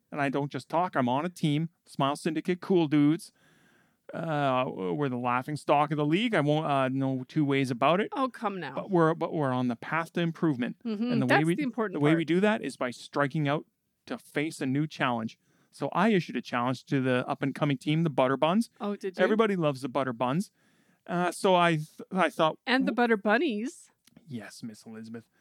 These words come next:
Speaker 1: The hot wives of the Butter Buns. We told you that last week. Did
Speaker 2: Yeah.
Speaker 1: a, a charity calendar, bikinis. I missed out on all that stuff, but it did get me thinking, if we wanna make a mark on this league, we gotta take down the giant, and the Butter Buns are threatening to become that giant.
Speaker 2: Mm.
Speaker 1: So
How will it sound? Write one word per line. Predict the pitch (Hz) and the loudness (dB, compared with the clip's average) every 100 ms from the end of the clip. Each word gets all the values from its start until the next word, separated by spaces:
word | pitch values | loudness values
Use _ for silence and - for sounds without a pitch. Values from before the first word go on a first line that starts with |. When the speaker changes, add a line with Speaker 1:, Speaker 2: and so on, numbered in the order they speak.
| _ _ | _ _
Speaker 1:
The | 123 117 | -8 -6
hot | - - 254 - | -6 -4 -4 0
wives | 190 220 208 190 | 4 6 4 2
of | |
the | 208 | 2
Butter | 165 196 | 4 2
Buns. | 196 190 214 | 2 0 0
We | 180 | -4
told | - 190 185 | -4 0 0
you | |
that | 175 185 | 0 0
last | 165 175 175 | 0 -2 0
week. | 185 214 | -4 -4
Did | - 147 | -2 -2
Speaker 2:
Yeah. | - 202 | -2 -4
Speaker 1:
a, | - 127 | -4 -6
a | |
charity | - 190 208 196 | -2 2 2 0
calendar, | - 180 180 190 | -2 -2 -2 -2
bikinis. | - - - 214 214 220 202 _ _ _ _ - | -4 -10 0 4 6 4 0 _ _ _ _ -16
I | 120 | -8
missed | 113 180 - | -2 0 2
out | 214 185 | 0 2
on | 185 | 2
all | 180 185 | 2 2
that | 180 175 | 0 -2
stuff, | - 190 - _ - | 0 0 -2 _ -10
but | 127 | -8
it | 120 - | -8 -4
did | 151 190 | -4 -2
get | 320 214 | -4 -2
me | 156 | -4
thinking, | - 156 160 156 _ _ - | -4 -4 -6 -10 _ _ -10
if | 120 | -4
we | 151 | -2
wanna | 190 170 | 0 -2
make | 139 143 | -4 -4
a | 123 | -4
mark | 117 127 | -4 -4
on | 151 151 | -2 -2
this | 151 | -2
league, | 165 180 | -2 -2
we | 143 | -2
gotta | 120 117 | -4 -6
take | - 160 165 | -4 -4 0
down | 165 | 0
the | 156 | 0
giant, | 123 135 135 165 _ _ | -2 -2 -2 -4 _ _
and | 139 | -8
the | 120 | -8
Butter | 107 139 165 | -4 -2 -2
Buns | 156 156 147 | -2 -2 -4
are | |
threatening | 120 - - 135 | -8 -10 -6 -6
to | 123 | -6
become | 123 - 190 190 | -10 -4 0 2
that | 175 175 | 0 0
giant. | 147 147 185 226 | 0 2 0 -2
Speaker 2:
Mm. | 214 226 214 | -4 -4 -2
Speaker 1:
So | 185 139 | 0 0